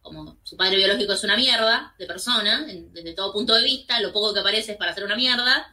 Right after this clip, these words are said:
el que lo cría es Shijo, eh,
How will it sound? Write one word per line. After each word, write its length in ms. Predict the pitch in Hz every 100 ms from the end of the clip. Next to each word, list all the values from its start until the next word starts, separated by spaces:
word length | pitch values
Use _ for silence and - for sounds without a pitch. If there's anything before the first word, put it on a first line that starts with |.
| _ _ _ _ _ _ _
el 160 | 160 151
que 100 | 170
lo 120 | 175
cría 420 | 202 196 233 220
es 300 | 180 175 -
Shijo, 600 | - 190 180 196 208 262 _ _ - 370 _ _ _ _ _ _ _ _ _ _ _
eh, 400 | 175 151 156